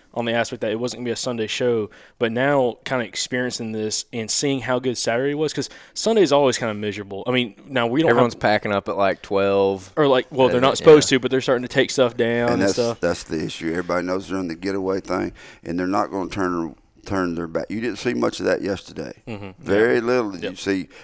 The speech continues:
Speaker 3: packing out at four o'clock, five. You started, you know, the show club went to six, I think.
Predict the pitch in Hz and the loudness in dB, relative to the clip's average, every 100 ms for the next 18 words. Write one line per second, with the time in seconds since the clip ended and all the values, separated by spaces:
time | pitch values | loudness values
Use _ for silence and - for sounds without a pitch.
0 | - 110 95 - 95 87 85 - 85 82 | -8 -2 0 0 0 0 0 -2 -4 -4
1 | 78 82 80 78 - 80 80 87 82 - | -2 0 0 0 -2 -2 -2 -4 -8 2
2 | 85 73 - 98 82 - 92 90 - 85 | 2 2 -2 -6 -6 -2 -2 -2 -2 -4
3 | 78 95 - - 80 - 90 90 - 82 | -2 -4 -6 -12 -12 -6 -4 -4 -6 -8
4 | 90 92 | -6 -6